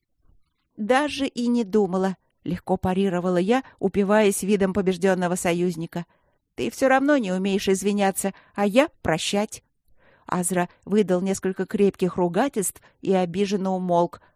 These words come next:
а я с довольной улыбкой победительницы над вредными артефактами вновь уставилась в окошко. Кто-то из помощников, окружавших командира,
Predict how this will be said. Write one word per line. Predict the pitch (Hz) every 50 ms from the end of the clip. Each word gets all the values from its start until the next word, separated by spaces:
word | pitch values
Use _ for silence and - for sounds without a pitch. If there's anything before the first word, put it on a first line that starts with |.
| _ _
а | - 196 196
я | 196 196 208 220 226
с | 196
довольной | 180 190 208 214 214 214 214 196 208 202
улыбкой | 208 208 208 214 - - 214 196
победительницы | - 208 196 180 196 190 170 247 277 262 - 190 185 190 180 - 202 190
над | 196 202 190
вредными | 180 208 226 220 185 175 175 180 190
артефактами | 185 180 - 240 226 - 240 214 196 - - 185 185 185 175 - - - _ _ _
вновь | - 175 180 185 190 190 190 208 226 233 -
уставилась | 185 202 - - - 175 180 180 175 175 170 165 -
в | -
окошко. | 170 175 - 170 160 156 - - - - _ _ _ _ _ _ _ _ _ _
Кто-то | - - 170 175 - 185
из | 180 -
помощников, | - - 165 160 190 240 262 - 233 196 - 175 170 - _ _ _
окружавших | - 170 - 190 208 202 208 185 - - 180 -
командира, | - - 196 202 208 226 233 196 202 185 170 170